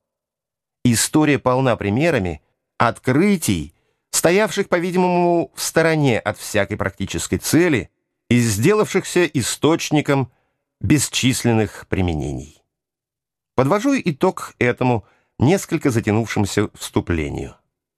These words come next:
Ботаника пользуется сравнительно малым сочувствием в обществе. О ней существует превратное понятие потому, что она преследовала цели, вращалась в круге идей, имеющих тесный интерес для людей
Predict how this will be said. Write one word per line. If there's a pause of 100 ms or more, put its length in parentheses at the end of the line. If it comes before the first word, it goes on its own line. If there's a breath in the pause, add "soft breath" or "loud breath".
(400)
Ботаника
пользуется
сравнительно
малым
сочувствием
в
обществе. (920)
О
ней
существует
превратное
понятие
потому, (560)
что
она (340)
преследовала
цели, (640)
вращалась
в
круге
идей,
имеющих
тесный
интерес
для
людей